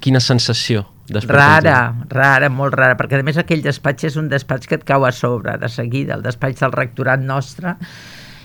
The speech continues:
Speaker 2: és unes parets plenes de, de fusta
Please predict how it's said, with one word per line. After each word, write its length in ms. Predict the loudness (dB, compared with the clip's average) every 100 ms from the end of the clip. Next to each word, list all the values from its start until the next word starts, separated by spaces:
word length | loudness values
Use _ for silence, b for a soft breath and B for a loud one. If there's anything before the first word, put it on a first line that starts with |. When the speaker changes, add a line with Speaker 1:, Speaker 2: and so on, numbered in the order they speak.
| B
Speaker 2:
és 180 | -2 0
unes 240 | 2 0 2
parets 420 | 4 4 4 -2
plenes 480 | 2 4 6 2 2
de, 160 | 4 6 6 4 0 4
de 140 | 4 4 0
fusta 720 | -4 -2 -2 -2 0 0